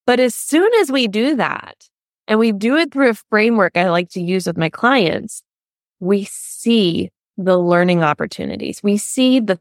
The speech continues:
themes. We see what it is we're here to heal from generations.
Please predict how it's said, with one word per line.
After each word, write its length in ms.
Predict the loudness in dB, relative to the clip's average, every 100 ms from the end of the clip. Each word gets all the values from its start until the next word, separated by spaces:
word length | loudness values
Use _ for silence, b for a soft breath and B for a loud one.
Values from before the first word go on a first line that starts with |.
| _
themes. 480 | -2 0 -2 -4 -6
We 140 | -4
see 420 | -4 -6 -2 0
what 200 | 2 2
it 140 | 0 0
is 260 | 2 2 0
we're 80 | -4
here 320 | -2 0 0
to 80 | -2
heal 580 | -6 -4 2 4 4 2
from 300 | 0 -2 -2
generations. 920 | -4 -4 -2 0 0 0 0 0